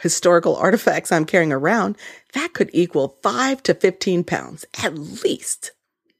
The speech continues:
Now that's an instant weight loss program I can really get behind. I've previously written about the four most important steps to forgiving yourself, so I do know that sometimes it's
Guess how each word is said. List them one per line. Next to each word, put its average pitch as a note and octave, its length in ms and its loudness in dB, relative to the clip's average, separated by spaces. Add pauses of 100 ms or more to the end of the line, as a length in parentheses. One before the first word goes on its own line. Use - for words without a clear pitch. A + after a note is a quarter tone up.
(600)
Now D#3+ 160 2
that's A3 460 0
an E3 100 0
instant E3+ 380 0
weight E3 240 0
loss C#3 200 -2
program D3+ 420 -2
I F#3 120 -4
can D3 300 -2
really E3 480 2
get - 240 0
behind. - 540 -4 (1800)
I've - 200 -4
previously D#4 500 0
written D3+ 440 -2 (240)
about E3+ 220 4
the D#3+ 60 -2
four G3 220 2
most E3+ 280 2
important C#3+ 340 -2
steps - 320 -2
to B2+ 100 -4
forgiving C#3+ 400 -2
yourself, A2+ 380 -6
so D3+ 180 0
I D#3+ 120 6
do A#3 260 2
know G#3+ 180 2
that F#3+ 140 -4
sometimes E3+ 420 -2
it's A#3 160 -2